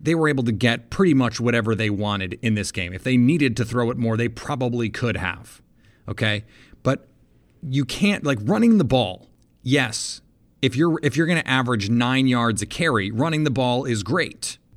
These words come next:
But the Packers in this game allowed the forty-niners to average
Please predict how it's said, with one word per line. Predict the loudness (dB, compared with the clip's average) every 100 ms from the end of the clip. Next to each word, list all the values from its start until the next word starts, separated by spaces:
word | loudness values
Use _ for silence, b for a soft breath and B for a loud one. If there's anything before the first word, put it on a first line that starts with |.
| -20 _
But | -2
the | 0
Packers | 2 0 2 0 0 -4
in | -2 0
this | 0
game | 0 0 0
allowed | -2 -2 -2 -2 -4 -4 -4
the | -4
forty-niners | 0 0 2 2 0 -2 -6
to | -6
average | -4 -2 -4